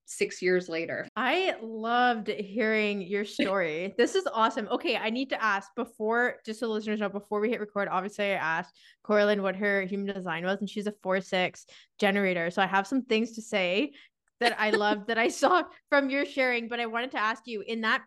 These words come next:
Speaker 2: period, in the last six years, have you hit your Saturn return, or was that before, after?
Speaker 1: Yeah, so I just turned thirty-two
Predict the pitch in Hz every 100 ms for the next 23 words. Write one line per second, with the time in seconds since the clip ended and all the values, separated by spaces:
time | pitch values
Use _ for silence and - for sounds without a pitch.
0 | - 220 220 214 214 196 214 247 - 214
1 | 202 214 202 233 202 226 233 269 - 180
2 | 196 208 202 - 175 170 226 262 202 196
3 | 202 196 185 180 185 202 - 202 196 185
4 | 185 190 202 190 185 _ _ _ _ _
5 | - 196 180 175 175 - 208 185 196 208
6 | 226 226 185 - 185 - - - 196 185
7 | 180 175 - 185 175 160 - 185 160 156
8 | 151